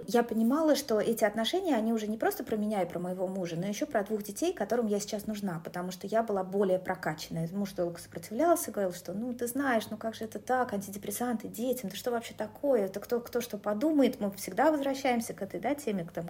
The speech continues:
кто что подумает. Да какая разница, кто что подумает? Ребёнок с утра просыпается и говорит, я не хочу никуда идти, я вообще...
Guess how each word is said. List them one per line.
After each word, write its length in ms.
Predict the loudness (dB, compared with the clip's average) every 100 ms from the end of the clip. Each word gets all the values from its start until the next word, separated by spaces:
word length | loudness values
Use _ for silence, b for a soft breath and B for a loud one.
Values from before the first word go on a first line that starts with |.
| -8
кто 140 | -10
что 160 | -10 -10
подумает. 480 | -8 -4 -2 -2 -6 B B B B
Да 80 | 4
какая 280 | 8 12 12
разница, 300 | 12 10 6
кто 160 | 4 6
что 160 | 6
подумает? 480 | 4 4 4 4 2
Ребёнок 320 | 4 6 6
с 80 | 4
утра 220 | 6 6
просыпается 760 | 6 -2 2 6 8 8 4 2
и 60 |
говорит, 320 | 4 2 2
я 100 | 2
не 100 | 2
хочу 300 | 2 0 -2
никуда 400 | -4 -4 -4 -4
идти, 240 | -6 -10 -8
я 220 | -4 0
вообще... 340 | 0 -2 -8